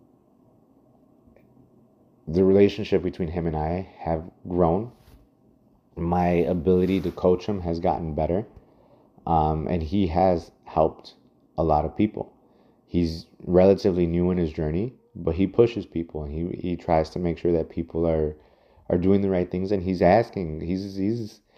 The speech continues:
become the leader of the questions, and he asks some really good questions in class,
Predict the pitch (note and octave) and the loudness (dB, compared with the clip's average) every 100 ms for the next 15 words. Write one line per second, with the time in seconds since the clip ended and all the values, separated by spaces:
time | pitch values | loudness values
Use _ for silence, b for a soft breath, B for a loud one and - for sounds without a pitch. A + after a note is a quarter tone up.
0 | b b - A#2+ B2+ A#2 G#2 F#2 G#2+ B2 | b b 0 4 4 4 4 4 4 6
1 | A2 G2 - G#2 G#2+ - D#2+ D#2+ - E2+ | 6 4 2 2 2 -4 -10 -10 -8 -6
2 | E2+ E2 E2 F#2 G2 F#2+ - - E2+ E2 | -4 -4 0 0 0 -2 -12 -8 -4 2
3 | F2+ F#2+ F#2+ - F2 - F2 E2 - E2 | 2 2 -2 2 0 0 -8 -10 -4 -4
4 | D#2+ D2+ | -4 -8